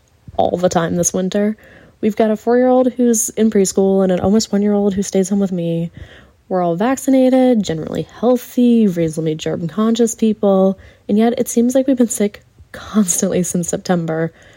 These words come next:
We've had R S V, strep, multiple ear infections, covid, general colds, and stomach bugs in between. It's not just the kids. The adults are getting super sick, too.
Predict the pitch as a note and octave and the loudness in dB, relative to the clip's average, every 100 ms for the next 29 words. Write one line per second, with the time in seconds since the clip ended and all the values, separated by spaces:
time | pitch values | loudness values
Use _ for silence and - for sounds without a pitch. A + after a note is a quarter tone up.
0 | _ _ F#3+ E3+ D#3+ - G3 G#3 - B3+ | _ _ -2 0 -4 -2 -2 -2 0 2
1 | F3+ E3 - F#3+ E3+ - - - - - | 2 0 -2 0 2 0 -4 -10 -8 0
2 | G#3+ F#3+ F#3 E3+ D#3+ - D#3 - - E4 | 2 2 2 -2 -6 -4 -6 -6 -2 0
3 | B3 F#3+ E3 D#3+ D#3+ - E3+ F#3+ A3 D4 | 2 2 2 -2 -4 -4 -2 0 2 2
4 | C4 G#3+ F#3 F3 E3+ F3+ - - - - | 4 2 0 -2 -6 -8 -12 -18 -10 -6
5 | D4 C#4 B3 A3 F#3+ F3+ - - - F3+ | -2 0 0 0 0 0 -2 -4 -6 -8
6 | - - - _ _ _ - B3+ D4 D#4 | -10 -20 -20 _ _ _ -8 -4 -2 -4
7 | C#4 - A3+ A#3+ E3+ E3+ F3+ A3+ B3+ C#4+ | -4 -2 2 2 2 0 0 2 2 0
8 | D4+ C#4 B3 A#3 - A#3+ A3 - G3 - | 0 -2 -2 -4 -2 0 0 -2 -6 0
9 | A#3+ F3 D#3+ | 0 0 -2